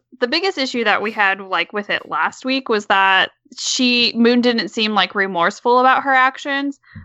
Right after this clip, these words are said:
but, like, this, like, in this episode and in this finale, like, she definitely seemed, like, very sorry for what she had done. Um, and so I think that, like, helps with, like, that sort of, like, speedy resolution as well. Is for her to be like, "You'll, like,"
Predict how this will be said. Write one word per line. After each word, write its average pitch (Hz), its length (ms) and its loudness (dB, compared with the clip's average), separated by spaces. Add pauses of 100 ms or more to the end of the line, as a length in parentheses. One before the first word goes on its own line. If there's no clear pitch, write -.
but, 233 160 2
like, 214 320 2
this, 233 560 -4
like, 220 220 -2
in 226 180 -4
this 220 200 -8
episode 208 500 -6
and 190 140 -6
in 190 100 -8
this 190 180 -10
finale, 185 500 0
like, 175 220 2
she - 160 -8
definitely 208 500 -2
seemed, 196 440 -10 (100)
like, 170 280 0
very 196 320 -2
sorry 185 380 0
for 202 140 -6
what 185 200 -4
she 190 180 -6
had 175 260 -4
done. 208 420 2 (480)
Um, 208 440 4
and 226 180 -4
so 233 180 -2
I 233 80 0
think 294 220 -4
that, - 180 2
like, 190 220 -2
helps - 540 -10 (100)
with, 208 320 -6
like, 175 220 -2 (200)
that 190 220 0
sort 202 200 -8
of, 180 120 -10
like, 160 160 -6
speedy 175 380 -16
resolution 160 640 -10
as 123 280 -8
well. 214 440 -4 (1500)
Is 220 180 2
for 214 140 2
her 208 160 4
to 202 80 2
be 190 120 2
like, 185 300 2
"You'll, 220 240 2
like," 202 340 -2